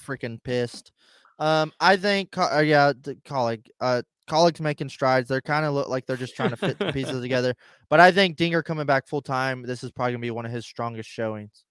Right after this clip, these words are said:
Speaker 1: He was doing part time last year, looking like a boss in the sixteen. So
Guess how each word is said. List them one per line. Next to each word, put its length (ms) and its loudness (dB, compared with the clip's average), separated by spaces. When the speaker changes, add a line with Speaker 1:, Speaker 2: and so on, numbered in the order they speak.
Speaker 1:
He 120 4
was 160 0
doing 180 8
part 240 4
time 160 0
last 240 0
year, 140 -2
looking 260 -6
like 140 -10
a 60 -10
boss 360 -4
in 80 -16
the 60 -14
sixteen. 540 -14
So 440 -2